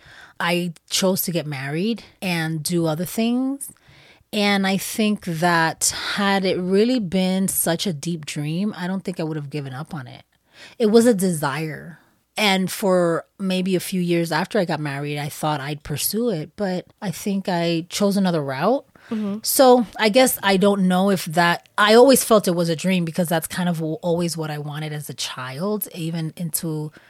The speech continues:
Speaker 1: you know, young adulthood.
Speaker 2: Mm-hmm.
Speaker 1: So I do call it a dream. But like I just said, I think that when you really have a dream, I don't know that it just dies like that. Or you're so, I was so casual and nonchalant about allowing it to just go by the wayside.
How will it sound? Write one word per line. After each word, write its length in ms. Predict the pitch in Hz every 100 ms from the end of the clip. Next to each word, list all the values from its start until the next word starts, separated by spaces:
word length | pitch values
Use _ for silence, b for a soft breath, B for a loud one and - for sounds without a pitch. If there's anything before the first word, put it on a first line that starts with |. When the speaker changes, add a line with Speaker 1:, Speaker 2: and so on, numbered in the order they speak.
| B B B -
Speaker 1:
you 120 | 185
know, 100 | 170
young 340 | 160 170 175
adulthood. 680 | 180 160 147 147 214 240 220 - -
Speaker 2:
Mm-hmm. 100 | 233
Speaker 1:
So 180 | 208 208
I 80 | 185
do 180 | 180 214
call 280 | - 185
it 80 | 202
a 40 | 180
dream. 460 | 160 156 180 226 254 B B B
But 100 | 185
like 160 | 170 175
I 80 | 175
just 240 | 180 -
said, 320 | - 180 160 -
I 100 | 165
think 360 | - 202 190
that 120 | 233 214
when 160 | 180
you 80 | 160
really 240 | 160 160
have 180 | 147 165
a 60 | 156
dream, 540 | 139 139 147 170 202 - -
I 100 | 208
don't 140 | 214
know 120 | 214 208
that 180 | 196 -
it 160 | 190
just 280 | 170 180 - - _ 185
dies 640 | 175 139 208 214 143 151 -
like 160 | 156 165
that. 140 | 170
Or 80 | 190
you're 260 | 185 180 180
so, 440 | - 202 180 175 165 B B B
I 100 | 208
was 140 | 214 220
so 140 | 208
casual 540 | - - 170 175 185 165
and 180 | 151 156
nonchalant 720 | 147 156 - 160 156 160 156
about 320 | 147 143 123 -
allowing 460 | 175 151 143 160
it 120 | 143 -
to 160 | 180
just 280 | 160 165 - - 180 165 151
go 200 | 160 160
by 160 | 147
the 80 | 147
wayside. 500 | 147 269 - 117 -